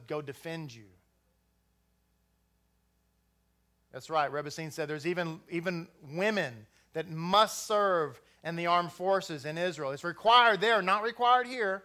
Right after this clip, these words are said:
It's a vol-, we have a volunteer service in the United States, and we should continue to have a volunteer service. There's a reason why we haven't. There's a reason why they have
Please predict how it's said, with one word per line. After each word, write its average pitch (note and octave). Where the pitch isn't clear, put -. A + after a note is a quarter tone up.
It's -
a C3+
vol-, G3
we G3
have G#3
a G3+
volunteer G#3+
service G#3
in G3+
the G3
United G3
States, F3
and D#3+
we E3+
should E3
continue F#3+
to D#3+
have D3
a C#3
volunteer C#3
service. C3
There's B2+
a C3+
reason D3
why C#3
we D3
haven't. D#3
There's D#3
a D3+
reason E3
why E3
they D#3+
have D#3+